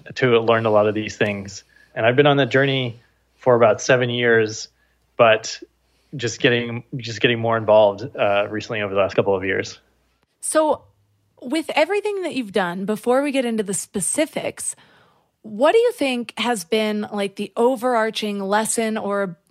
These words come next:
Speaker 2: or big thing that you've learned through it?
Speaker 1: Uh, it's, it's, the universe is such a wonderful,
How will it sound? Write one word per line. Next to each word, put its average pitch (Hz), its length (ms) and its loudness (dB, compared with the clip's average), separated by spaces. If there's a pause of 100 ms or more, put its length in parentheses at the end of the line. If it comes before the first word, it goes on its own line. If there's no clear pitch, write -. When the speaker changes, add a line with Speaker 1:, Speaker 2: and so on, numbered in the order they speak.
(220)
Speaker 2:
or 208 160 -4
big 233 300 -2
thing 233 260 -2
that 208 120 -4
you've 208 220 -6
learned 190 500 -6
through - 220 -8
it? - 220 -6 (440)
Speaker 1:
Uh, 139 440 6
it's, 160 280 0
it's, - 420 2
the 143 180 -2
universe 196 480 4
is 139 240 0
such 170 500 2
a 135 420 2
wonderful, 139 1080 2